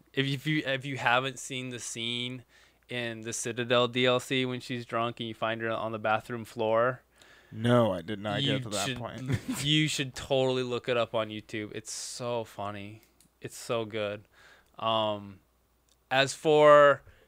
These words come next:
Speaker 1: uh, moving on, as for the, the, the character that I would pick to, that I'd be good and done with would be, uh, the Capra Demon from Dark Souls, because that is the Dark Souls boss that has, of all the Souls games,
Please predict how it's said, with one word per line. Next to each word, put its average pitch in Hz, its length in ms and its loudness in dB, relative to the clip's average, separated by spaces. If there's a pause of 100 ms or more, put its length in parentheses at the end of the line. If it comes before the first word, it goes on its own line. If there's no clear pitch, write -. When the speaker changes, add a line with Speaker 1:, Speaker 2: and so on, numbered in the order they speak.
(340)
Speaker 1:
uh, 135 60 -14
moving 156 340 2
on, 120 340 2
as 127 180 -2
for 151 160 -4
the, 135 140 -8
the, 131 400 2
the 135 80 -4
character 139 800 2 (180)
that 131 140 0
I 123 120 2
would 127 160 -4
pick 131 280 -2
to, 123 200 -6
that 123 120 0
I'd 120 100 -2
be 120 80 -8
good 131 360 -2
and 117 200 -8
done 139 260 0
with 143 280 -2 (380)
would 120 220 -8
be, 120 420 -4 (480)
uh, 117 260 0 (100)
the 123 100 -6
Capra 131 420 4
Demon 156 580 2 (840)
from 113 600 -6 (180)
Dark 135 260 8
Souls, 107 600 -4
because 120 280 -8
that 123 220 6
is 127 200 -2
the 131 140 -6 (200)
Dark 139 260 0
Souls 135 260 -8
boss 127 400 -2
that - 220 -10
has, 113 320 -6
of 120 180 -4
all 120 200 4
the 147 100 2
Souls 151 360 -2
games, 110 520 -4